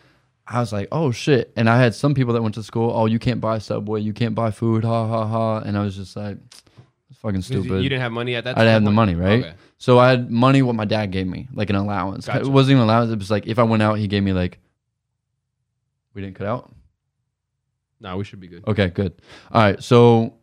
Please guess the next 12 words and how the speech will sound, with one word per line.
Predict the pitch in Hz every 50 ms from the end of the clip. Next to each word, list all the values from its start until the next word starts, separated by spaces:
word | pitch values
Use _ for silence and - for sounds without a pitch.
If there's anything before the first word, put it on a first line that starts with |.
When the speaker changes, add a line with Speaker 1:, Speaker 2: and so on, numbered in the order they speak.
| _ _ _ _ _ -
Speaker 1:
um, | 110 110 110 107 104 101 98 98 95 92 87 - _ _ _ _ _ _ _ _ _ _ _ _ _ _ _ _ _ _ _ _ _ _ _ -
so | - - 135 127 123 123 120 120 - - _ _ _ _ _ _ _ _ _ _ _ _ - -
we, | 107 117 117 127 131 -
um, | 113 113 107 107 104 104 101 101 98 98 98 101 101 - _ _ _ _ _ _ _ _ _ _ _ _ _ _ _ _ _ _ -
he | 135 131
gave | 123 131 131
me | 123
a | 117
little | 120 120 110
bit | 113 107
of | 113
money, | 147 170 - - -